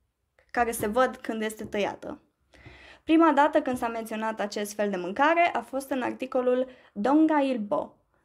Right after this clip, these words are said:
publicat în trei noiembrie o mie nouă sute optzeci și patru, intitulat Cum să distingi carnea bună de carnea rea, unde felul de mâncare era numit Segepsal în loc de Samgyeopsal.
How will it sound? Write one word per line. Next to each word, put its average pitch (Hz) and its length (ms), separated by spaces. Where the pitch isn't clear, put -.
publicat 269 640
în 226 340
trei 320 200
noiembrie 285 440
o 247 40
mie 262 160
nouă 262 160
sute 233 320
optzeci 214 260
și - 120
patru, 302 520
intitulat 233 720
Cum 415 80
să 415 160
distingi 294 360
carnea 277 300
bună 262 340
de 214 120
carnea 220 380
rea, 214 400
unde 226 280
felul 320 420
de 262 80
mâncare 254 520
era 247 160
numit 254 360
Segepsal - 800
în 233 160
loc 247 180
de 196 140
Samgyeopsal. - 800